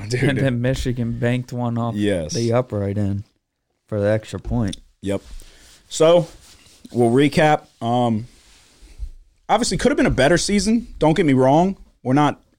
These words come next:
Speaker 1: uh, happy with it, I guess, but who am I fucking kidding? I'm happy with it after the last two years.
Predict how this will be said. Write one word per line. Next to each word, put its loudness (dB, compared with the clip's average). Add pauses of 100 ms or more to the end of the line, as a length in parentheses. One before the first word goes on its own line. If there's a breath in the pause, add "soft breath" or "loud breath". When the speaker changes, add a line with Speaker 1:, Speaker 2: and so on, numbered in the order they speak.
(800 soft breath)
Speaker 1:
uh, -2
happy -2 (120)
with -2
it, 0
I 0
guess, 0
but -2 (400 loud breath)
who -8
am -8
I -10
fucking -14
kidding? -12
I'm -6
happy -6
with -14
it -12
after -12
the -6
last -8
two -8
years. -10